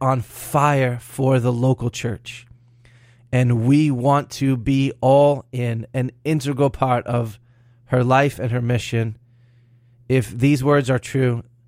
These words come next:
nothing could hold us back from loving the gospel and loving Jesus' people and submitting to his pastors and benefiting from his means of grace and funding his work and <laughs> advancing his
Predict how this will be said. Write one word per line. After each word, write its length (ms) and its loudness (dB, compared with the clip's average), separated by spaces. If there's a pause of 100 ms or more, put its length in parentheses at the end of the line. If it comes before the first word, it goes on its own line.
(240)
nothing 440 2
could 160 0
hold 220 2
us 140 -2
back 480 -10 (460)
from 260 0
loving 540 0 (380)
the 100 0
gospel 600 -2 (300)
and 200 2
loving 420 2
Jesus' 500 -2
people 480 -6 (340)
and 140 0
submitting 520 0
to 180 -2
his 180 0
pastors 600 -6
and 240 -2
benefiting 560 0
from 220 -4
his 160 0
means 240 -2
of 140 -2
grace 320 -4 (320)
and 160 0
funding 380 0
his 200 2
work 360 0
and 160 0
<laughs> 0 -
advancing 800 -2 (260)
his 420 2